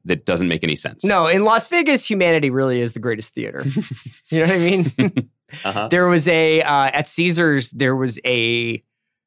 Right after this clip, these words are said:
Speaker 2: this guy, Travis Pastrana, was doing a motorcycle jump.
Speaker 1: That's an extreme sports dude, right?
Speaker 2: Yeah.
Speaker 1: Yeah.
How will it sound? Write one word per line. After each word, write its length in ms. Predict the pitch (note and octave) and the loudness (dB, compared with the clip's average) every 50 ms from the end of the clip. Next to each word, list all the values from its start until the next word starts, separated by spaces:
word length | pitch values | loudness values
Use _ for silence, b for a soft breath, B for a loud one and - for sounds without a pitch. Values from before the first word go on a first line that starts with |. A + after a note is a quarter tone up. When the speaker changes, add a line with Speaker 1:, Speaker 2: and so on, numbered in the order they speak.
| _ _ _ - | _ _ _ -2
Speaker 2:
this 140 | D#3 D3 - | -2 -2 0
guy, 120 | E3 C#3 | 0 -2
Travis 420 | A#2 - - D3+ C#3 C#3+ D3+ D3 - | -2 0 -2 0 0 0 -2 -4 -6
Pastrana, 760 | - - C3+ - - - B2 B2+ C#3+ D#3 D#3+ F#3 G3 F3+ F3 _ _ _ _ _ _ _ _ - - | -6 -8 -8 -6 -4 0 0 2 2 2 2 0 0 -4 -8 _ _ _ _ _ _ _ _ -6 -2
was 160 | D3 D3 B2 | -2 -2 0
doing 300 | - D#3 D3+ D3 C#3 C3+ | 0 0 0 2 2 2
a 100 | C3 B2+ B2 | 0 0 0
motorcycle 640 | B2 B2+ C3 C#3 D#3+ - - F#3 F3+ F3+ F#3+ G3 | 2 2 2 2 2 2 0 0 0 0 -2 -2
jump. 260 | F#3 G3+ G3+ G3+ A#3 A#3 | 0 0 0 0 0 0
Speaker 1:
That's 140 | C#3 - | 0 0
an 100 | C3+ A#2 | 0 0
extreme 460 | G2+ - - - - - B2 A#2+ G#2 - | 0 0 -2 -6 -4 -2 0 0 0 0
sports 340 | - - C#3+ D#3 C#3+ - | -2 -2 -2 -2 -2 -2
dude, 160 | - - - C3 | -4 -4 -2 0
right? 60 | C#3+ | 2
Speaker 2:
Yeah. 280 | C#3+ C3+ B2 A2+ G#2 F#2 | 2 2 2 2 0 0
Speaker 1:
Yeah. 120 | F2 C#2+ | -2 -4